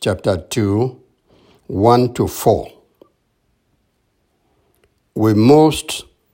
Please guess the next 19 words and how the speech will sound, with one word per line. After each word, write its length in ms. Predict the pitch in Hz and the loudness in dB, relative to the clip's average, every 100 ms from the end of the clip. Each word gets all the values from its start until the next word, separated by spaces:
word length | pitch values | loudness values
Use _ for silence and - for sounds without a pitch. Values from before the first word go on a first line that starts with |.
| _ _ _ _ _ - | _ _ _ _ _ -8
hold 680 | - 139 139 139 139 139 - _ _ _ _ _ _ _ | 4 6 6 4 0 -4 -12 _ _ _ _ _ _ _
on 560 | - 131 113 - - - _ - | 2 2 2 -6 -16 -20 _ -6
the 160 | 123 113 | -2 0
more 400 | 123 170 185 185 | 4 4 4 0
firmly 720 | - 147 135 113 78 - - _ _ _ _ - | 0 2 2 0 -4 -10 -16 _ _ _ _ -10
to 100 | 117 | -4
the 180 | 107 107 | -2 -2
truths 580 | - - 139 139 - - - | -2 2 2 2 -4 -14 -8
we 160 | 120 101 | -2 0
have 220 | 98 87 | -2 -2
heard, 520 | 120 117 64 - - - _ _ _ _ _ | 0 0 -2 -12 -20 -20 _ _ _ _ _
so 240 | - 170 170 | -2 2 4
that 240 | 123 104 | 2 -4
we 120 | 113 120 | -2 0
will 160 | 117 | 2
not 300 | 117 143 131 | 2 2 2
be 120 | 101 | -4
carried 600 | 95 - 113 113 113 - - | -6 -2 -2 -2 -4 -8 -8
away. 640 | 98 92 92 92 71 - | -6 -4 -2 -2 -4 -10